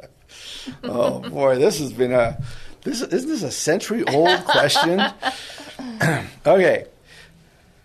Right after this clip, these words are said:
What's really cool about this one is that neither one.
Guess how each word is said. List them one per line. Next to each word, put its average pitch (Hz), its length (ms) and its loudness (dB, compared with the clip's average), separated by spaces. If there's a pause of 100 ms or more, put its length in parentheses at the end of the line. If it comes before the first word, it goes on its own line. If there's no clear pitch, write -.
(420)
What's 196 220 2
really 311 220 4
cool 285 280 4
about 180 240 6
this 160 240 4
one 151 180 4
is 147 140 4
that 127 400 4 (220)
neither 320 320 6
one. 269 580 6